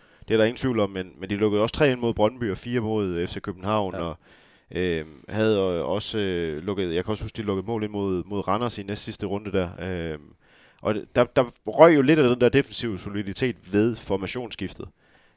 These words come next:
Speaker 1: Øh, om end det startede rigtig godt, og de havde, hvad havde de, clean sheet, fem kampe i streg, men, men der, det blev lige lidt mere usikkert, og, øh, end, end det havde været førhen, og det, det var jo så på bekostning af, at man blev bedre offensivt. Øh, og så er det jo, hvad man,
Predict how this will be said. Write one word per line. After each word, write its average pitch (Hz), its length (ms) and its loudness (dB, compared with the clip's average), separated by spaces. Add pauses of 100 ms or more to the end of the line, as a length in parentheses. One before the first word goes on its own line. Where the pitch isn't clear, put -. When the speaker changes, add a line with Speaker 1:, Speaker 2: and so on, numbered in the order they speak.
Speaker 1:
Øh, 87 200 0
om 98 140 2
end 107 140 2
det 104 80 0
startede 98 360 6
rigtig 117 260 4
godt, 98 320 0
og 80 380 -2
de 87 80 -6
havde, 92 320 -2
hvad 92 160 -12
havde 92 120 -6
de, 92 40 -8
clean 113 200 -10
sheet, 107 260 -8
fem 113 240 -2
kampe 104 220 -4
i 95 40 -4
streg, 101 320 0
men, 92 260 -10
men 98 200 -4
der, 113 140 4 (320)
det 131 100 -2
blev 175 240 8
lige 170 400 0
lidt 160 200 4
mere 131 140 2
usikkert, 107 460 -2
og, 87 320 0 (580)
øh, 80 520 0 (180)
end, 95 220 -8
end 95 140 -8
det - 20 -6
havde 90 160 2
været 101 180 4
førhen, 98 320 2
og 87 100 -6
det, 113 160 -4 (160)
det 127 120 2
var 110 60 4
jo 101 80 2
så 113 140 -2
på 107 140 -6
bekostning 101 440 -4
af, 101 40 0
at 92 80 -4
man 90 120 -8
blev 92 160 -2
bedre 104 200 2
offensivt. 95 460 -4 (500)
Øh, 85 280 0 (200)
og - 160 0
så 120 120 2
er 113 140 8
det 120 80 2
jo, 107 120 2
hvad 92 140 2
man, 90 200 -4